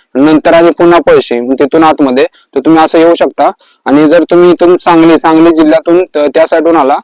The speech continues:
त्या साईड तुम्ही विट्यातून खेराडवांगी, खेराडवांगीतून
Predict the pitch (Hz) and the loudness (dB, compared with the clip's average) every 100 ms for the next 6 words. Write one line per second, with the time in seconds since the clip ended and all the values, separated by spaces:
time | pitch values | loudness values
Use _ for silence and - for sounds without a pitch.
0 | _ _ - - 175 165 170 165 156 160 | _ _ -6 -2 0 2 2 2 2 -2
1 | 160 165 208 _ _ _ - 160 165 175 | -2 -4 -4 _ _ _ -4 0 2 2
2 | 170 139 156 - 151 156 165 165 160 147 | 2 0 -2 -2 -2 0 2 2 0 0
3 | 175 214 | -2 -2